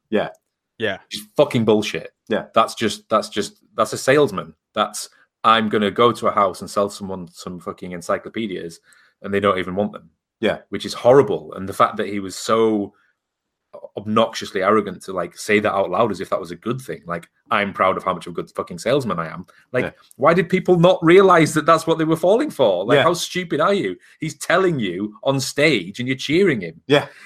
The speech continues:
Speaker 3: <laughs> Like, he's not making good products. He's making fucking lies
Speaker 1: Yeah.
Speaker 3: and money. And,
Speaker 1: Yeah.
Speaker 3: and then he died.
Speaker 1: And, and like you say, I think it's much harder to get away with that nowadays because people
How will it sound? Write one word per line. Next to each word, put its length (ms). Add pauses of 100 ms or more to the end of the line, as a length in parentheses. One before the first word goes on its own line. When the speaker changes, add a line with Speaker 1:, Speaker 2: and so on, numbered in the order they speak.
(120)
Speaker 3:
<laughs> 520
Like, 360 (1040)
he's 180
not 220
making 320
good 140
products. 340
He's 180
making 540
fucking 520
lies 680
Speaker 1:
Yeah. 160 (160)
Speaker 3:
and 180
money. 460 (200)
And, 120
Speaker 1:
Yeah. 140 (100)
Speaker 3:
and 120
then 120
he 80
died. 200 (140)
Speaker 1:
And, 380
and 100
like 120
you 60
say, 260 (260)
I 60
think 160
it's 120
much 240
harder 240
to 80
get 140
away 120
with 100
that 120
nowadays 360
because 360
people 580